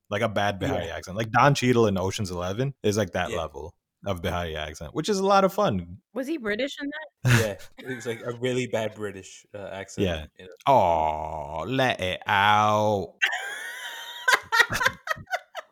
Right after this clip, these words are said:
Speaker 2: When Bonnie.
Speaker 3: It's like Jude Law if he ever does an American accent. Have you ever seen Jude Law do an American accent? He still sounds completely British. It just keeps, comes seeping out.
Speaker 1: It's 'cause his face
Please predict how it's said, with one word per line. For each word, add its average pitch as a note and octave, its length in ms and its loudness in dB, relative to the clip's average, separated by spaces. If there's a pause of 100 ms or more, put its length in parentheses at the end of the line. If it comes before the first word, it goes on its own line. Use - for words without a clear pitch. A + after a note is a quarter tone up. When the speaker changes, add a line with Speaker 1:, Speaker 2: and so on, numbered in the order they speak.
(120)
Speaker 2:
When E3 420 12 (120)
Bonnie. D3 840 10
Speaker 3:
It's A#3 140 -4
like C#4 160 0
Jude A3 260 -8
Law F3 300 -6
if F#3 140 -14
he F#3 100 -10
ever E3+ 220 -10
does F3 160 -10
an E3 100 -12
American D#3+ 380 -14
accent. - 440 -20
Have A#3 80 -6
you - 20 -10
ever B3+ 100 -6
seen C4 200 -6
Jude B3 140 -8
Law B3 140 0
do A#3+ 160 -2
an A#3 80 -2
American A#3 280 -6
accent? B3+ 480 -8
He B3 140 -10
still A#3+ 220 -6
sounds A#3 240 -6
completely G#3+ 380 -4
British. F3 440 -6 (140)
It A3 100 -4
just A#3 160 -8
keeps, G#3 200 -8
comes G#3+ 280 -10
seeping A3 380 -8
out. D#3+ 280 -8 (200)
Speaker 1:
It's - 100 -10
'cause G3+ 140 0
his C3+ 100 -4
face A#2+ 240 0